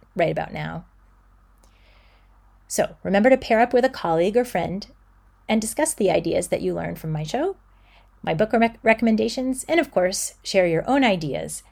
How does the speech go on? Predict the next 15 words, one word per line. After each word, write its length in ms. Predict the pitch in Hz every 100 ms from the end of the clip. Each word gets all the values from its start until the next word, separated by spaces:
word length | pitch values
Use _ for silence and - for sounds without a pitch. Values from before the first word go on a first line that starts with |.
| _ _ -
about 260 | 175 180 -
how 220 | 170 170
we're 140 | 170
all 240 | - 165 185
connected 400 | 180 156 151 -
with 120 | 87
each 140 | -
other. 360 | - - - 185 _ _ _ _ _ _ _ _
Join 240 | 196 214
me 160 | 247 302
for 100 | -
the 80 | 185
next 300 | 214 - -
episode 520 | 196 196 190 220 294
of 140 | 233